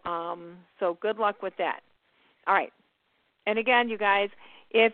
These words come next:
if you're interested in getting a more in-depth reading, uh, please, you can give me a call at two one nine, nine four zero, nine two nine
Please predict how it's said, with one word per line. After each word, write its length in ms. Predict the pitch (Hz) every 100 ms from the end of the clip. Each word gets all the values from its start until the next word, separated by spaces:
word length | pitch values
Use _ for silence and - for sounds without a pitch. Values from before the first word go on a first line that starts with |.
| - -
if 160 | 226 220
you're 300 | 240 302 339
interested 480 | 269 277 277 254 254
in 80 | 247
getting 240 | 254 254
a 80 | 240
more 320 | 220 226 233 - -
in-depth 560 | 208 220 202 214 214
reading, 420 | 220 262 254 147 87 - _ _ _ _
uh, 120 | 175 175
please, 420 | - 202 214 233
you 100 | 220
can 120 | 214
give 120 | 220 220
me 120 | 240
a 40 |
call 440 | 240 247 202 196 202
at 260 | 170 170 - -
two 80 | 208
one 180 | 240
nine, 540 | 240 220 220 214 226 220 -
nine 340 | 202 180 214 -
four 240 | 226 240
zero, 520 | 202 180 180 175 190 185 _ 175
nine 240 | 180 202 214 240 -
two 120 | 240
nine 240 | 220 214